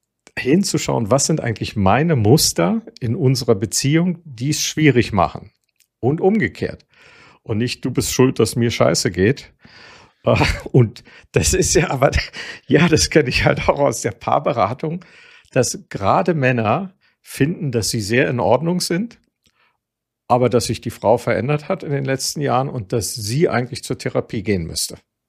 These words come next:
Erlebe ich ganz oft. Also ich würd sagen, achtzig Prozent der Fälle, ähm, findet der Mann, dass er in Ordnung ist und die Frau das Problem.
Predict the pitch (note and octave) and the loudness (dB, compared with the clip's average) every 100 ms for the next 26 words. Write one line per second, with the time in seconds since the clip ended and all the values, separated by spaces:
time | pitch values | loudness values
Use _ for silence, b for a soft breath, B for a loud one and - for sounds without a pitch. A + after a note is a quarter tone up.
0 | _ _ _ _ _ _ _ b b b | _ _ _ _ _ _ _ b b b
1 | b b b b _ _ _ - A#2+ A#2 | b b b b _ _ _ -6 0 2
2 | G#2 G#2+ - G#2 D3+ - G3 - - A2+ | 0 -6 0 0 0 0 0 0 -4 -4
3 | G2+ A2+ - F#2 F#2 - A2+ C3+ - F3+ | -4 -6 0 0 0 -2 -2 -2 -2 -6
4 | - C3+ - A#2 B2+ - - _ B B | -2 -4 0 0 -2 -8 -20 _ B B
5 | B B B _ B2 G2 B2 G#2+ B2+ B2+ | B B B _ 0 2 2 4 4 4
6 | A2 G#2+ G#2 - B2+ A2+ A2 G#2 G2 A#2 | 2 -2 -6 -2 0 0 2 0 2 0
7 | C#3 A#2+ - A2 A#2 A2+ F#2+ G2 F#2+ - | 0 -2 -2 0 0 0 -4 -4 -6 -6
8 | F#2+ - G2+ F#2+ - A2+ - A2 E2+ - | -8 -6 -8 -8 -8 -6 -2 -2 -2 -10
9 | G2+ F#2 - | -12 -12 -12